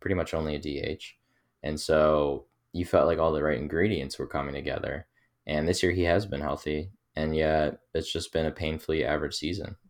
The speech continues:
right? Which is not what you want from a guy you're gonna be paying a good amount of money to at the D H position, right? Having a one hundred,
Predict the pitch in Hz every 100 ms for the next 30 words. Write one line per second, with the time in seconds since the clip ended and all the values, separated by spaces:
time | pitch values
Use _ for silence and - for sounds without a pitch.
0 | - 73 78 69 71 - - _ _ _
1 | - 87 82 69 76 92 98 87 76 76
2 | 73 73 76 73 - 78 76 73 76 78
3 | 73 71 69 78 80 78 - 71 69 -
4 | _ _ _ _ 80 80 76 78 82 -
5 | 62 - - 55 64 69 69 76 73 67
6 | 67 71 78 69 69 -